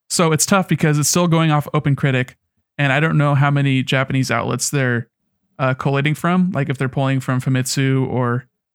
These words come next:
any of the other Japanese gaming websites. So we can make it so that international releases that come out this year, but have already come out a year prior, are eligible.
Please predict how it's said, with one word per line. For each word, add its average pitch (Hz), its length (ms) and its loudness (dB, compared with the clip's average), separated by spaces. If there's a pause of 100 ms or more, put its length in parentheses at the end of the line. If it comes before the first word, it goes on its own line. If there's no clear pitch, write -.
any 143 140 0
of 135 80 2
the 139 60 2
other 131 160 2
Japanese 131 420 0
gaming 131 380 0
websites. 147 500 -2 (320)
So 131 440 -2 (420)
we 185 100 2
can 160 140 2
make 160 220 2
it - 120 -6
so 165 180 0
that 135 340 -2 (420)
international 156 560 2
releases 139 480 0
that 131 200 -2
come 151 180 0
out 131 240 -2 (180)
this 160 280 0
year, 117 360 0 (840)
but 156 80 -2
have 147 100 0
already 139 160 2
come 139 180 0
out 135 240 -2 (120)
a 147 60 -2
year 131 180 0
prior, 131 480 -2 (500)
are 135 120 0
eligible. 131 600 -4